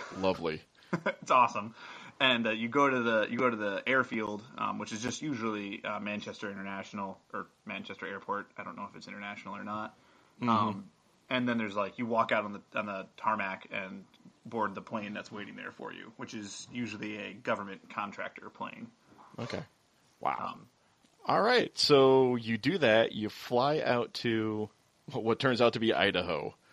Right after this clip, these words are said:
Speaker 1: So what were your responsibilities once you got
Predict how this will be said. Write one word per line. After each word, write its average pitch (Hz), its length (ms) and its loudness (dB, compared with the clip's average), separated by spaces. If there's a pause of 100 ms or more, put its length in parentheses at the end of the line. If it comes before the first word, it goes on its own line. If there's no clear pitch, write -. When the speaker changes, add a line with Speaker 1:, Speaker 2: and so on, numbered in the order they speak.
(200)
Speaker 1:
So 127 640 6 (220)
what 180 180 4
were 180 420 4
your 131 300 2
responsibilities 95 880 2
once 101 340 0
you 101 340 -2 (100)
got 92 240 4